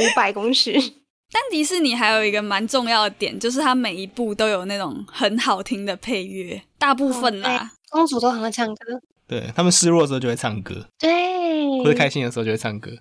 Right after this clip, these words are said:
Speaker 2: 早上一起来都在唱歌，跟整个城市的人合唱。
Speaker 3: 就是一种百老汇的感觉啊。
Speaker 2: 嗯，但讲到今天的主题，就是如果我们要写一个剧本的话，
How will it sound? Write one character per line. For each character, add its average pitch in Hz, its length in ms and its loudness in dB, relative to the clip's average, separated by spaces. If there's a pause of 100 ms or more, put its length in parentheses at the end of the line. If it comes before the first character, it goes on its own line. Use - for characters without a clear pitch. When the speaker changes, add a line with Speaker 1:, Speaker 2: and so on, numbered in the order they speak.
(100)
Speaker 2:
早 254 240 2
上 285 180 2
一 302 80 0
起 269 180 -4
来 202 140 0
都 214 120 -4
在 233 120 2
唱 226 320 -6
歌， 202 200 -8
跟 262 280 2
整 233 200 -2
个 202 100 -2
城 220 260 -2
市 233 160 -4
的 240 140 2
人 190 120 -2
合 175 220 -10
唱。 196 240 -8 (580)
Speaker 3:
就 233 100 2
是 254 80 6
一 240 60 4
种 165 140 2
百 135 200 2
老 123 120 4
汇 123 140 0
的 110 80 2
感 95 220 -2
觉 92 160 -2
啊。 85 180 -6 (300)
Speaker 2:
嗯， 214 560 -2 (160)
但 403 180 -2
讲 240 180 0
到 277 140 2
今 269 220 0
天 285 120 4
的 247 140 -2
主 196 220 -6
题， 165 240 -10
就 180 100 -8
是 202 440 -6
如 240 180 -2
果 269 120 -2
我 214 120 2
们 175 120 -6
要 214 120 0
写 175 260 -4
一 170 80 -8
个 180 120 -4
剧 208 260 -8
本 143 240 -8
的 - 120 -16
话， 139 320 -2